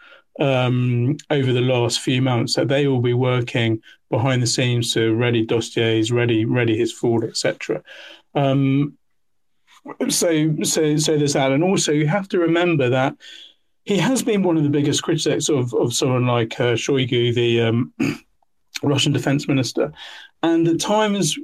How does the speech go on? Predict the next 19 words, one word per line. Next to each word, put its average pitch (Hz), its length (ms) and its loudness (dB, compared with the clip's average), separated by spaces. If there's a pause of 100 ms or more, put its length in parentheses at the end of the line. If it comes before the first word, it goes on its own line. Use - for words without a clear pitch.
(200)
we 202 380 -2
have 165 200 2
maybe 165 300 2
been 147 180 2
slightly 156 440 0
guilty 151 560 0
at 123 100 -2 (280)
over-reporting 151 1000 0
the 131 80 0
demise 143 480 0
at 117 100 0
Shoigu, 117 540 -2 (180)
of 151 140 0
Shoigu. 127 520 -2 (400)
But 175 120 0
Shoigu's 175 460 0
still 196 200 0
around 131 580 2
and 135 400 0